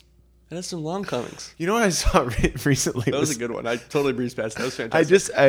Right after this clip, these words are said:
Speaker 1: That's
Speaker 2: was
Speaker 1: some
Speaker 2: good.
Speaker 1: long
Speaker 2: Yeah, it was,
Speaker 1: comings.
Speaker 2: it was good. Uh, I think that, uh, I think Big is a good actor. I think Christopher North is a good actor.
Speaker 1: You can elaborate.
Speaker 2: I just think he's one of the few characters that actually feels lived in and organic.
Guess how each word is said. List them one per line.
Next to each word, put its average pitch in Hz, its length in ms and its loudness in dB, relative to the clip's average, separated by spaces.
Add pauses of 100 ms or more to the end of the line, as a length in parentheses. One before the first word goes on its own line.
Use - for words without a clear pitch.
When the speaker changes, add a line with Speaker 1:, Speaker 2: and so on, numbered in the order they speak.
Speaker 1:
That's - 80 10
Speaker 2:
was 135 80 8
Speaker 1:
some 123 100 -4
Speaker 2:
good. 117 160 8
Speaker 1:
long 104 80 -2
Speaker 2:
Yeah, - 20 -6
it - 80 -8
was, 131 200 4
Speaker 1:
comings. 147 140 0
Speaker 2:
it - 100 0
was 247 140 -2
good. 269 260 -2 (360)
Uh, 131 360 8 (1040)
I 139 80 4
think 190 280 -6
that, 123 300 2 (160)
uh, 95 420 0 (1700)
I 147 60 2
think 170 200 4
Big 147 200 6
is 113 80 4
a 113 40 2
good 107 140 4
actor. - 380 0 (600)
I 131 60 4
think 135 140 6
Christopher 123 280 2
North 101 220 2
is 87 100 -10
a - 40 -10
good 92 120 -2
actor. - 280 -8 (2000)
Speaker 1:
You 135 120 -2
can 120 320 -4
elaborate. 110 500 -8 (1700)
Speaker 2:
I 156 80 4
just 180 160 0
think 285 140 0
he's 208 160 -2
one 202 140 2
of 165 60 2
the 139 60 0
few 160 220 -2
characters 131 520 -2
that 110 100 -2
actually 110 540 -2
feels 110 380 0
lived 107 240 2
in 107 140 2
and 107 100 2
organic. 101 560 0